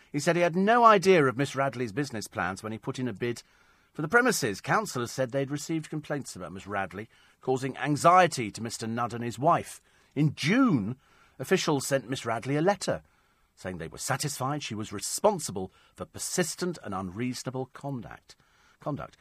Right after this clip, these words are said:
The council's legal team accused her of taking photographs of people and, uh, also posting negative comments and all the rest of it. Miss Radley, who's a yoga teacher,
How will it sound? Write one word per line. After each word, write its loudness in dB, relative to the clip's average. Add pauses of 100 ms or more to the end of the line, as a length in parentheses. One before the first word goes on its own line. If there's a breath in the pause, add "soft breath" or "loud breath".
(140 soft breath)
The -12
council's 2
legal 2
team -6
accused -4
her -4
of -10
taking -10
photographs -8
of -16
people -10 (680 soft breath)
and, -2
uh, 4
also 0
posting -4
negative -8
comments -4
and -6
all -4
the -8
rest -10
of -12
it. -20 (220 soft breath)
Miss -2
Radley, 0 (160)
who's -6
a -8
yoga -4
teacher, -12